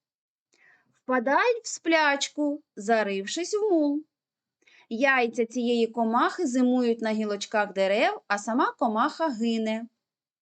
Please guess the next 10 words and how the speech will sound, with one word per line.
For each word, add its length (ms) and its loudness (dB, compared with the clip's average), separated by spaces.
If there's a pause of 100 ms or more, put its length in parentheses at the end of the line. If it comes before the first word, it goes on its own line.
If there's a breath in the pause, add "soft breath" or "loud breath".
(420 soft breath)
Лялечка 760 0
цього 320 -4
метелика 680 0
зимує 500 -4
в 100 -4
ґрунті. 640 -2 (760)
Не 320 0
страшне 1000 0
промерзання 880 2
води, 600 -2